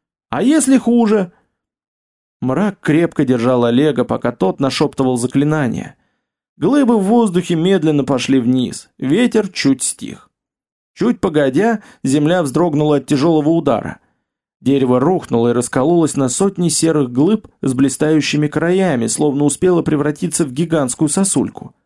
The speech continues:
Олег невольно отметил странность. Сильный ветер ни на шаг не снёс дерево в сторону. "Олег!" Перекрывая ветер, звенел в ушах отчаянный крик Таргитая. "Останови всё другое, ты же всё можешь!"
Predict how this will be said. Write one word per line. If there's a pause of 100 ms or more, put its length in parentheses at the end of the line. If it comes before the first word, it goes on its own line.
(720)
Олег
невольно
отметил
странность. (400)
Сильный
ветер
ни
на
шаг
не
снёс
дерево
в
сторону. (800)
"Олег!" (440)
Перекрывая
ветер,
звенел
в
ушах
отчаянный
крик
Таргитая. (520)
"Останови
всё
другое,
ты
же
всё
можешь!"